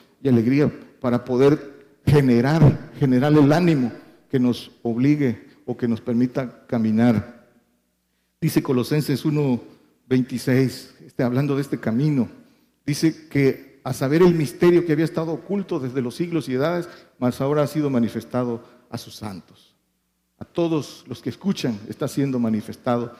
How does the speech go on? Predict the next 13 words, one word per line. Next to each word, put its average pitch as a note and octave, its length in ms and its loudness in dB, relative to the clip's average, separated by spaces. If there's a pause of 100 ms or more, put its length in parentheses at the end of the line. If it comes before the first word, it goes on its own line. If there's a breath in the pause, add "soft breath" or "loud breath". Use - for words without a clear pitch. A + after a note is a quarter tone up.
(220 loud breath)
este B2 240 -8
camino, G2 480 -6
este - 180 -6
camino D3+ 300 -4
que D3 80 -2
había C#3 120 -2
estado C#3+ 240 -8
oculto. E3 500 -6 (200 loud breath)
Y D3+ 60 -4
dice F3 220 -2
el D#3+ 80 2
Señor D#3 400 -2
también C#3 480 -2